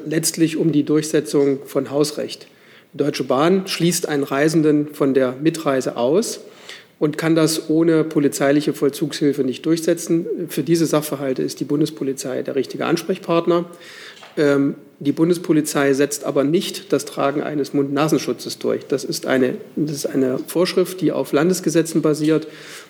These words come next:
Äh, das setzt sie nicht durch. Wenn es da zu Rechtsverstößen in diesem Zusammenhang kommen sollte, kann dies zur Anzeige gebracht werden, aber dann wird diese Anzeige auch unverzüglich an die zuständige Landesbehörde abgegeben.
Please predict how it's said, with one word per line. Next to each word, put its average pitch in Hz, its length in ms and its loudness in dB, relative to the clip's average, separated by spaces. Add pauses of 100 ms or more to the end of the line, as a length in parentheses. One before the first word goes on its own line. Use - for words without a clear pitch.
(120)
Äh, 151 160 -2
das 139 180 -2
setzt - 280 0
sie 156 100 4
nicht 139 200 0
durch. 185 360 2
Wenn 156 120 4
es 165 200 0
da 143 200 2
zu 135 400 0
Rechtsverstößen 165 880 2
in 156 140 0
diesem 160 220 -2
Zusammenhang 147 480 0
kommen 139 240 0
sollte, 135 340 2
kann 139 460 -2
dies 147 180 -2
zur - 140 -4
Anzeige 160 400 2
gebracht 139 420 -2
werden, 131 260 2
aber 139 160 -2
dann 131 200 -2
wird 143 240 -4
diese 143 160 -2
Anzeige 127 480 -2
auch 123 160 -2 (600)
unverzüglich 160 800 0
an 135 100 -2
die 131 120 -2
zuständige 139 520 0
Landesbehörde 127 640 -2
abgegeben. 151 640 0